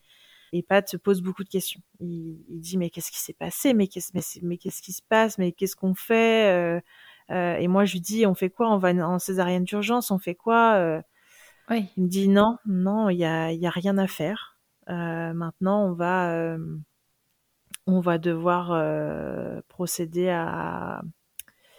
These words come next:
Speaker 1: au
Speaker 2: l'accouchement.
Speaker 1: déclenchement, voilà, à
Speaker 2: Ouais.
Speaker 1: l'accouchement, on va vous déclencher. » Et, euh, et c'est vrai que sur le moment, je comprends pas pourquoi on me déclenche, je comprends pas pourquoi on, on me propose pas une césarienne. Et c'est le sentiment de tout le monde.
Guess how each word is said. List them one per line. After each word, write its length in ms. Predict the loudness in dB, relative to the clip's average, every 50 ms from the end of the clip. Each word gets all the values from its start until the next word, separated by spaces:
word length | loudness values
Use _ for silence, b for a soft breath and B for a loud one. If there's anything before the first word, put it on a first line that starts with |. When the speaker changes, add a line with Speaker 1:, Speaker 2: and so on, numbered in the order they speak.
| b b -8
Speaker 1:
au 120 | -6 -4 -4
Speaker 2:
l'accouchement. 240 | -2 0 2 4
Speaker 1:
déclenchement, 760 | 6 6 6 6 6 4 4 4 2 0 -2 -2 -4 -4 -6 -6
voilà, 200 | -4 -4 -2 0
à 40 | 0
Speaker 2:
Ouais. 60 | 2
Speaker 1:
l'accouchement, 640 | 2 2 0 0 -2 -6 -6 -2 0 2 2 2 2 2
on 40 |
va 140 | 2 2 2
vous 180 | 0 0 -4 -4
déclencher. » 680 | -2 -2 -2 -2 -4 -4 -4 -2 -4 -4 -4 -6 -8 _ _ _ _ _ _ _ _ -8
Et, 280 | -6 -4 -4 -2 -2 -2
euh, 380 | -2 -2 -2 -4 -4 -4 -6 -6 -6
et 80 | -4
c'est 100 | -2 -2
vrai 60 | -2
que 60 | -2 -2
sur 120 | -2 -2
le 60 | 0
moment, 140 | 0 0 -2
je 100 | -2 -4
comprends 280 | -6 -8 -6 -6 -6 -6
pas 200 | -4 -6 -6 -8
pourquoi 300 | _ -18 -16 _ -8 -6
on 40 | -6
me 60 | -4
déclenche, 380 | -6 -6 -6 -4 -4 -4 -4 -4
je 60 | -4
comprends 160 | -4 -2 0
pas 100 | 0 -2
pourquoi 420 | -2 -2 -8 -10 -4 -2 0 0 0
on, 260 | 0 -2 -4 -6 -8 b b b b b b b b b b b _ _
on 80 | 0 0
me 60 | 2
propose 320 | 0 0 0 0 0 0
pas 120 | 2 2 2
une 60 | 2
césarienne. 540 | 0 -2 -4 -4 -4 -4 -4 -6 -8 -8 -10 -14 _ -2
Et 100 | 0 0
c'est 160 | 2 2 2
le 60 | 0
sentiment 480 | 2 2 0 0 2 2 2 2 2 2
de 60 | 2
tout 160 | -2 -4 -2
le 80 | 0 2
monde. 340 | 2 2 2 0 -2 -6